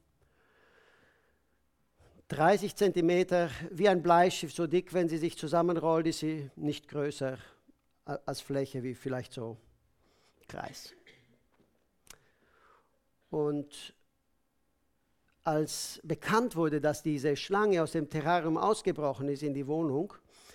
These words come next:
da sind viele, viele Leute hingelaufen. Sie wollten alle diese Schlange finden. Sie haben versucht, sie zu greifen unter dem Bett und überall. Nein, von wegen. Das Haus war binnen Minuten ganz leer.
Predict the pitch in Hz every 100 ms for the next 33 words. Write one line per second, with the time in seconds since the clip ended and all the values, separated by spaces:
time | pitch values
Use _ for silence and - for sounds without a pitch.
0 | - - - _ - 156 151 170 - -
1 | _ - _ _ _ _ _ - - 233
2 | 277 247 226 214 214 208 240 220 185 233
3 | 202 160 151 143 160 175 196 196 202 208
4 | 233 247 214 196 202 208 226 233 214 208
5 | 254 214 127 113 - - _ _ _ -
6 | - _ 160 180 208 226 - 208 226 254
7 | - 233 233 190 202 226 247 226 190 208
8 | 202 190 208 196 175 175 160 143 107 113
9 | - - - - - - - 143 131 131
10 | 120 - - 113 _ _ _ _ _ _
11 | _ _ _ - - _ 175 165 - 175
12 | 208 226 - 165 175 160 135 143 214 214
13 | 196 180 180 185 202 - 160 156 127 _
14 | _ _ _ _ - 175 165 - 156 147
15 | 120